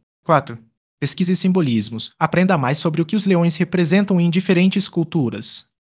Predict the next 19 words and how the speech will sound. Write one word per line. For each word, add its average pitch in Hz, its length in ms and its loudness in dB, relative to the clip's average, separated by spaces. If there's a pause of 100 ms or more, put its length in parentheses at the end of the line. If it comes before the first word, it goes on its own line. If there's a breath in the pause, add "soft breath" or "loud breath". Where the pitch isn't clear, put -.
(120)
Conclusão 180 540 4
sobre 185 320 2
a 185 60 6
análise 156 420 2
de 139 100 -2
sonhos 196 400 2
com 185 160 0
leões. 156 320 4
Sonhar 170 360 2
com 185 140 0
leões 160 360 4
é 185 60 2
como 185 220 4
receber 151 440 2
uma 196 120 4
mensagem 180 460 4
do 156 120 2
seu 165 180 0
subconsciente, 175 920 0